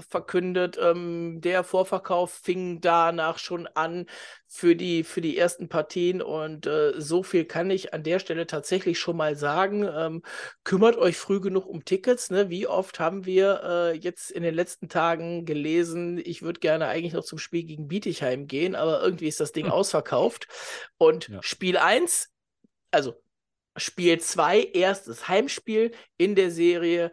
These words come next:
Speaker 1: Haie gegen Adler. Ähm, da ist jetzt schon der Oberrang zwei im Verkauf, zumindest die erste Hälfte. Ähm, außer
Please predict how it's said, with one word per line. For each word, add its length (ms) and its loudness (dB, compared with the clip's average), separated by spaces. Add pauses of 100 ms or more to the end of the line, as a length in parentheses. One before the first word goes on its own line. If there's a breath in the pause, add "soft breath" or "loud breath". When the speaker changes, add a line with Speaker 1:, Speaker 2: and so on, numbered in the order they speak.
(220 loud breath)
Speaker 1:
Haie 400 -4
gegen 340 -6
Adler. 1000 0
Ähm, 120 -12 (340 loud breath)
da 140 4
ist 280 0
jetzt 380 0
schon 460 4 (320 loud breath)
der 520 2 (100)
Oberrang 680 2 (140)
zwei 580 0
im 300 2
Verkauf, 520 0
zumindest 460 -6
die 180 -8
erste 380 6
Hälfte. 640 0 (500 loud breath)
Ähm, 500 4 (800)
außer 720 4